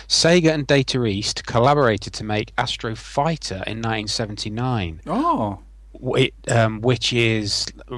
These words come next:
Speaker 1: really the forerunner to this. And
Speaker 2: Mm-hmm.
Speaker 1: Sega improved the formula two years later with this game. As a kid, I always thought Astro Blaster was a sequel to Fighter, and it kind of is, really.
Speaker 2: Me too. Very similar game.
Speaker 1: Mm.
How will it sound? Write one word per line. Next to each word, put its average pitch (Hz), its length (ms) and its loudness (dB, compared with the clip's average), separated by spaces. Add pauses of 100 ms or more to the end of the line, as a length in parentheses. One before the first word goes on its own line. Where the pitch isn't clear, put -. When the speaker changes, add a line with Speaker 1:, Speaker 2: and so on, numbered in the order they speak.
(140)
Speaker 1:
really 127 280 0
the 101 80 -2
forerunner 110 540 0
to - 140 -6
this. 82 320 -6 (300)
And 113 100 0
Speaker 2:
Mm-hmm. 139 160 4 (200)
Speaker 1:
Sega 127 40 2
improved 160 380 2
the 127 80 -6
formula 113 400 -2
two 175 220 2
years 127 260 4
later 98 260 0
with 95 140 -4
this 104 220 -2
game. 80 340 -4 (840)
As 170 200 2
a 151 40 0
kid, 120 220 0
I 113 80 0
always 110 240 -4
thought 107 260 -4
Astro 101 360 -4
Blaster 113 480 -2
was 95 100 -10
a 92 60 -6
sequel 143 380 -4
to - 100 -10
Fighter, 98 420 -4
and 135 100 -2
it - 300 -6
kind 156 340 0
of 131 120 -2
is, 143 240 0
really. - 320 -8
Speaker 2:
Me 165 140 2
too. 165 380 0
Very 151 280 0
similar 135 260 -2
game. 123 320 -4 (400)
Speaker 1:
Mm. 123 300 0